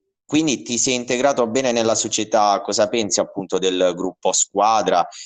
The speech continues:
Eh, ti senti un leader? Ti senti un calciatore, uno stacanovista? Eh, visto anche il ruolo, no? E la maggior parte dei stacanovisti sono i centrocampisti. E, mm,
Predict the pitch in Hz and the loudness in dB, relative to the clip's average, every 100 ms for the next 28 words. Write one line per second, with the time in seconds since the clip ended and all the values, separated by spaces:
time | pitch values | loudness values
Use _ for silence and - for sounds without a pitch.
0 | - 92 95 92 104 - 110 107 107 101 | -6 0 2 2 -2 -2 -2 -4 -4 -2
1 | 117 139 110 104 101 98 95 104 107 101 | 0 0 2 2 4 2 0 -2 -2 -4
2 | - 101 98 95 101 95 98 104 101 95 | -4 -6 -6 -2 -2 0 -2 2 2 2
3 | 95 95 95 95 95 95 - 98 95 113 | 2 2 -2 -2 -4 -2 -2 -4 -4 -4
4 | 107 - - 92 - _ 95 85 - 85 | -2 -2 0 -2 -4 _ -4 -4 -6 -8
5 | 95 - 95 92 85 98 92 80 85 82 | -6 -4 -4 -6 -4 0 2 0 -4 -10
6 | 82 82 85 87 87 - 98 - 87 87 | -12 -14 -14 -12 -10 -4 -6 -6 -12 -12
7 | 92 92 92 92 104 - 90 87 87 85 | -14 -14 -12 -10 -6 -6 -8 -10 -8 -8
8 | 95 90 90 90 90 98 85 - - 82 | -8 -4 -4 -2 -4 -6 -4 -4 -6 -10
9 | - - _ - 117 110 107 110 101 98 | -12 -20 _ -4 0 2 4 4 2 0
10 | 101 107 104 104 104 92 | -2 -6 -4 -4 -4 -6